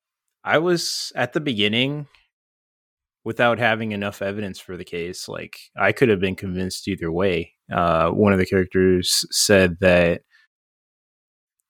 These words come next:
he claimed that he went to the movies and didn't remember, like, when he was questioned by the police,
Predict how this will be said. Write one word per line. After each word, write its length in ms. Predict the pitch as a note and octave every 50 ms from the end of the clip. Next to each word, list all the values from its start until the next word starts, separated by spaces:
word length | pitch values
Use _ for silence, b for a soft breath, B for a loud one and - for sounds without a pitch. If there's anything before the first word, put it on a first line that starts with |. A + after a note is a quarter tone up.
| _ _ _
he 260 | _ - A#2+ A2 G2+
claimed 380 | - - A2 G#2+ G#2 G2+ G2+ G#2
that 100 | G2+ F#2+
he 80 | F#2+
went 160 | G2 G#2 G2+ -
to 100 | - G2
the 80 | F2+ E2
movies 840 | E2+ F2+ G2 A2 A#2 B2 B2+ C3 C3 C3 C3 C3 - - - - _ _ _ _ _ _ -
and 640 | G2+ F#2+ F#2+ F#2 F#2 F#2 F2+ F2+ F2 F2 F2 F2 - - G2+ G2+
didn't 220 | F2 G#2+ G2+ G#2 G#2+
remember, 760 | G#2 G2 F#2 F#2 F#2 F2+ F#2+ G2+ G2+ A2+ A2 A2 A#2 - B2 A2+
like, 240 | G#2+ G2+ F#2+ F2+ - -
when 140 | G2+ G2 F#2
he 100 | G#2 G#2
was 140 | G2 F#2 -
questioned 760 | - - G#2 G#2 - - - - B2 B2 B2 B2+ B2+ B2
by 140 | - G#2 G2+
the 100 | F#2+ F#2+
police, 560 | - - F#2+ G2+ A#2 C3 C#3+ D3+ - - -